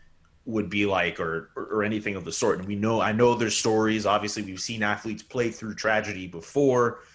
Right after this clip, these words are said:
Uh, I think just earlier this week, we, we've seen, like, a junior player, Connor Bedard, play through, uh, the death of his, uh, I think his father or his grandfather, and he tried a way to,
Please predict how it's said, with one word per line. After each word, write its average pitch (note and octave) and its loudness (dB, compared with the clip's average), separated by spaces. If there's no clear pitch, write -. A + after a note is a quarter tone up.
Uh, E2 -2
I G2 -4
think B2 -4
just A2 -6
earlier A#2 0
this G2+ -2
week, B2 -4
we, G#2 -4
we've G2 -10
seen, G#2+ -6
like, F2+ -4
a F2+ -6
junior G2+ -6
player, F#2+ -2
Connor G2+ -2
Bedard, G2+ -2
play G#2+ 0
through, G2 -6
uh, F2 -2
the E2+ -8
death G#2 -4
of - -16
his, F2+ -8
uh, E2 -4
I - -20
think - -8
his F2+ -16
father G2+ 0
or F2+ -4
his F2 -10
grandfather, F#2 0
and E2 -4
he F2 -6
tried F#2 -2
a F#2 -10
way F#2 -8
to, E2+ -10